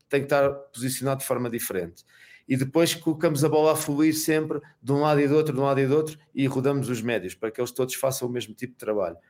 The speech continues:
É fundamental este trabalho para os médios. Por exemplo, um, um avançado. Nós temos um avançado que pede na frente, mas muitas vezes pede na frente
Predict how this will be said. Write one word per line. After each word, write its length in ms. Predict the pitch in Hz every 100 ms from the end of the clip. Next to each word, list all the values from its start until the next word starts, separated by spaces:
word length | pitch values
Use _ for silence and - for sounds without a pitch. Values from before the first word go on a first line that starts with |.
| _ _ _
É 140 | 139 135
fundamental 520 | 165 160 156 156 151
este 120 | 147
trabalho 260 | 139 139 135
para 120 | 127
os 100 | 104
médios. 360 | 98 80 - - _ _
Por 100 | 160
exemplo, 420 | 160 180 160 - -
um, 600 | 170 156 156 156 147 143
um 80 |
avançado. 500 | 135 135 135 - - - _ _ _ _ _ _ _ _
Nós 160 | 135 143
temos 300 | 175 165 135
um 160 | 156
avançado 500 | 151 151 151 151 147
que 380 | - 139 120 98 - _ _ _ _ _ _
pede 200 | 170 165
na 120 | 156
frente, 560 | 156 143 117 92 85 -
mas 200 | 131 139
muitas 340 | 135 156 156 131
vezes 400 | 165 175 - -
pede 280 | - 156 156
na 100 | 156
frente 520 | 156 165 165 156